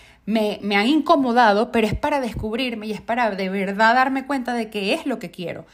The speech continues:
tanto a nivel personal como a nivel laboral, porque el haberme movido me hizo abrir mi corazón a una persona. Si tú has escuchado mis podcasts pasados, yo he dicho muchísimo, yo no creía en el matrimonio, yo no quería casarme.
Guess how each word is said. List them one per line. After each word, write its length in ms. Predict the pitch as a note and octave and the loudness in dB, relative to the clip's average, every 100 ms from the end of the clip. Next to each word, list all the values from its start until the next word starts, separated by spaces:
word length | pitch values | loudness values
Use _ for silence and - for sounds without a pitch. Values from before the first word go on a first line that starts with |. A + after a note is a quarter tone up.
| _ - _ | _ -20 _
tanto 240 | C4+ C4+ | -2 0
a 40 | C#4 | 0
nivel 300 | C4+ B3 B3+ | 0 -2 -2
personal 720 | C#4+ D#4 D#4 C4+ F#3+ A3+ - - | -2 0 0 0 0 -2 -8 -12
como 220 | - B3 | -4 -2
a 60 | A#3 | 0
nivel 280 | G#3+ G3 F#3+ | -2 -4 -2
laboral, 480 | A3 G3 C#4+ G#3 C#3+ - - _ _ | -2 -2 -4 -6 -8 -16 -20 _ _
porque 720 | C4 D4+ G3 - G#3+ C#4 - - | 0 0 0 -4 -4 -4 -8 -6
el 160 | A3+ | -2
haberme 480 | G#3+ G#3 A#3 B3+ D4+ | 0 2 2 2 0
movido 720 | D#4+ D4 C#4 A#3+ G3 A3+ D#4+ - _ _ _ _ _ _ _ _ _ _ - | 0 0 0 0 0 -2 -4 -10 _ _ _ _ _ _ _ _ _ _ -4
me 360 | A3 G#3+ G3+ | 0 2 2
hizo 480 | G3+ G#3+ A#3+ D#4+ - - _ _ _ _ _ _ _ _ _ - | 2 2 4 4 2 -4 _ _ _ _ _ _ _ _ _ 2
abrir 400 | A#3 A#3+ B3+ A3+ | 2 4 0 -2
mi 80 | A#3 | 0
corazón 380 | D4 A3 D4 G4 | 0 0 0 0
a 60 | |
una 240 | G#3 F3+ E3+ | 0 0 -4
persona. 560 | E3 - D#4+ F#3 - _ _ | -6 -2 -2 -2 -10 _ _
Si 200 | - G#3+ | -8 -6
tú 200 | G#3+ F#3+ | -2 -2
has 100 | G3 | -2
escuchado 420 | A#3+ C#4 C#4 A3+ | -2 -4 -2 -2
mis 140 | B3 A#3+ | -2 -4
podcasts 400 | G3+ G3+ G#3 - | -6 -6 -10 -10
pasados, 500 | A#3+ - A3 G3 F3 | -8 -2 0 0 -2
yo 80 | |
he 60 | E3+ | -8
dicho 240 | E3+ - | -10 -10
muchísimo, 480 | G#3+ G3 C#4 C4 A3 | -12 -10 -8 -6 -6
yo 120 | E3+ | -6
no 120 | E3+ E3+ | -8 -4
creía 320 | F#3+ G3 B3+ | -2 0 0
en 80 | A#3 | 0
el 80 | |
matrimonio, 520 | G3 F3 F3+ F#3 F3 D#3 | -2 -2 -4 -4 -4 -6
yo 180 | E3+ | -6
no 160 | F#3+ G3 | -6 -6
quería 460 | G#3+ F#3+ A3+ C#4 A#3 | -6 -2 0 0 -2
casarme. 560 | D#3+ - D3 C#3+ - | -6 -4 -4 -6 -14